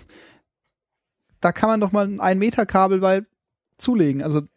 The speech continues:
das ist wie wenn ich ein Auto ohne, ohne Kennzeichenhalter verkaufe. Ich brauche Kennzeichen, um dieses Auto zuzulassen. Ich brauche ein Kabel, um dieses Fire T V an meinen Fernseher anzuschließen.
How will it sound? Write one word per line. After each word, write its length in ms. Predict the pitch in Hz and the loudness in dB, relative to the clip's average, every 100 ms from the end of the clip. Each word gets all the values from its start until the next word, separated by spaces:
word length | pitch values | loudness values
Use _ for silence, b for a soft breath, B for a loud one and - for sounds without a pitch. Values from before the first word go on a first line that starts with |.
| - 190 - b b _ - | -20 -20 -20 b b _ -4
das 180 | 180 240 | -2 0
ist 200 | 208 240 | -2 -2
wie 140 | 233 | 0
wenn 100 | 233 | 0
ich 120 | 233 | 0
ein 40 | 226 | 0
Auto 280 | 233 233 226 | 0 0 -2
ohne, 460 | 254 233 233 233 226 | 0 0 0 0 0
ohne 160 | 226 | -4
Kennzeichenhalter 720 | 254 247 269 220 185 175 156 151 | -2 -4 0 -2 0 -2 -2 -4
verkaufe. 440 | 151 - 143 139 | -4 -2 -4 -4
Ich 180 | 175 - | -10 -6
brauche 480 | 165 156 170 240 240 | 0 2 2 2 -2
Kennzeichen, 880 | - 214 220 247 220 214 - - 214 | -2 0 0 -2 0 0 0 0 0
um 240 | 220 214 - | 2 -2 -4
dieses 280 | 208 214 208 | -4 -2 0
Auto 300 | 208 262 262 | 2 2 -2
zuzulassen. 580 | - 196 - 151 143 143 | -4 -4 -2 -2 -4 -8
Ich 160 | - | -8
brauche 520 | 185 156 165 214 247 | -2 2 4 4 2
ein 200 | 185 156 | 0 -2
Kabel, 400 | - 151 156 180 | 0 4 4 2
um 100 | 202 | 0
dieses 320 | 202 214 220 - _ | -2 -4 -6 -12 _
Fire 280 | - 143 156 | 0 2 2
T 140 | 175 196 | 0 -2
V 60 | |
an 60 | 220 | -2
meinen 160 | 233 226 | -2 0
Fernseher 420 | 247 339 330 233 | 0 0 0 0
anzuschließen. 600 | 147 143 - 131 131 | 0 -8 -14 -14 -14